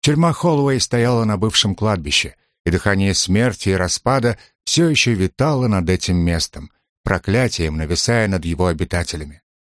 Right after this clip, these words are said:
А тех, кого судьба пока уберегла, предупреждала: «Держитесь отсюда подальше».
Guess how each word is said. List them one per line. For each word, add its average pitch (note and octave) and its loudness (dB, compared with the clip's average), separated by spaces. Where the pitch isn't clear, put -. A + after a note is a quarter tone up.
А G2+ 2
тех, D3+ 0
кого A#2+ 0
судьба A#2+ -2
пока G#2 -2
уберегла, G2 -2
предупреждала: D2+ -2
«Держитесь A#2 0
отсюда A2 -2
подальше». F2 -2